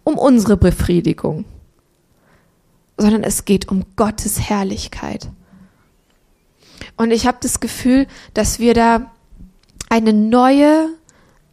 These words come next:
Ehrfurcht entdecken dürfen vor Gottes Herrlichkeit, eine neue Ehrfurcht entdecken dürfen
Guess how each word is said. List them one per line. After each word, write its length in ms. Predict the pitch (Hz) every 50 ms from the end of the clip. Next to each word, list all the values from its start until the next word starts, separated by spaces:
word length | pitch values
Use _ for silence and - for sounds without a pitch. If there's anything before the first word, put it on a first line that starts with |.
| _ _
Ehrfurcht 840 | - 262 269 277 277 285 - - - - - 180 180 180 - - -
entdecken 580 | 202 196 185 - 214 202 190 - - 196 185
dürfen 560 | 185 196 190 190 196 180 - - - 185 202 202 - - - - -
vor 240 | - - - 220 202 214
Gottes 460 | - 220 220 - 214 208 - - -
Herrlichkeit, 800 | 214 196 190 196 208 202 - - - - - 208 214 - - - - - - -
eine 220 | - 202 214 220 226
neue 340 | 220 233 240 240 240 240 233
Ehrfurcht 840 | - - - 269 277 269 269 254 - - - 233 220 208 - -
entdecken 540 | 208 208 208 - 208 196 196 - - 202 190
dürfen 420 | - 190 190 202 196 - - 185